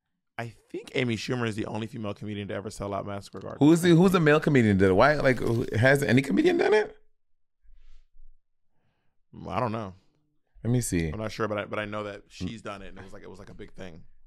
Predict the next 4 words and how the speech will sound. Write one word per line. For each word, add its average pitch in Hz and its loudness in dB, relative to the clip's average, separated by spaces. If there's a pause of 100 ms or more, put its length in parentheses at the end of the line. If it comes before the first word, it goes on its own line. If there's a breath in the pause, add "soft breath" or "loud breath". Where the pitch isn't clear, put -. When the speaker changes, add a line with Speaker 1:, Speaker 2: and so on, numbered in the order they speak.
(380)
Speaker 2:
Comedians 147 0 (1900)
who 92 -2
sold 90 0 (220)
out 82 -4